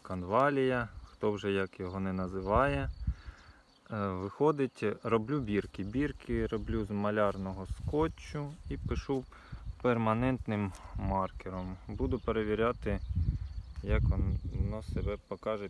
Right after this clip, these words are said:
після дощу. Ну, можливо, це тимчасові бірки, можливо, і постійні. Добре,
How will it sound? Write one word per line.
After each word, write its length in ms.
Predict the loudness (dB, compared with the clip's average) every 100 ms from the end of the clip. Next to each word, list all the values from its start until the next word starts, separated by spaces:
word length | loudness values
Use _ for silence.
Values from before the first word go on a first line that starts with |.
| -8
після 300 | -14 -8 -8
дощу. 500 | -8 -12 -14 -12 -12 -10 -12 -10 -12 -12 -20 -14 -10
Ну, 80 | -4
можливо, 440 | -2 0 2 2
це 160 | 2 -2
тимчасові 760 | -4 -4 -4 -4 -4 -2 0 0
бірки, 560 | 0 0 0 -2 -8 -8 _ _ -20 -12
можливо, 420 | -10 -4 0 2
і 60 | 2
постійні. 640 | 0 -10 -6 -6 -4 -6 -8 -14 -18 -20 -20 -18 -18 -20 -8
Добре, 400 | 0 0 0